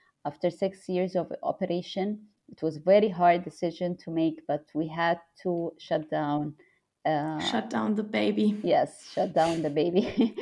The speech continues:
Speaker 1: <laughs> It's one of the difficult times, not only to see that you have worked ver-, very hard for the past eight years for something, and then you decide that it's not going to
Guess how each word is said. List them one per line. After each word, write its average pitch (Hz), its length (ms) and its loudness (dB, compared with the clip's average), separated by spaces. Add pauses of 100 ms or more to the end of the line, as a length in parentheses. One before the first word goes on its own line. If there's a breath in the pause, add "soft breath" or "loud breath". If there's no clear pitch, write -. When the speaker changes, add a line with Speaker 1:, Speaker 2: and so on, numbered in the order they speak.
(160 loud breath)
Speaker 1:
<laughs> 403 200 -16
It's - 100 -20
one 196 140 6
of 190 160 2 (160)
the 175 320 6 (140)
difficult 233 540 0
times, 220 580 -4 (120)
not 185 300 -2
only 180 640 0
to 175 100 -8
see 175 300 -4
that 151 400 0
you 160 80 -6
have 156 140 -4 (100)
worked 156 320 -2
ver-, 151 260 -2
very 175 280 4
hard 151 440 0
for - 120 -8
the - 60 -10
past 147 280 -6
eight 156 240 -8
years 160 400 -4 (800 soft breath)
for 175 140 0
something, 170 640 0
and 151 140 0
then 151 460 2 (140)
you 165 160 -4
decide 151 480 -2
that 151 200 0 (340)
it's - 140 -14
not 165 320 -2
going 151 360 0 (120)
to 156 240 -4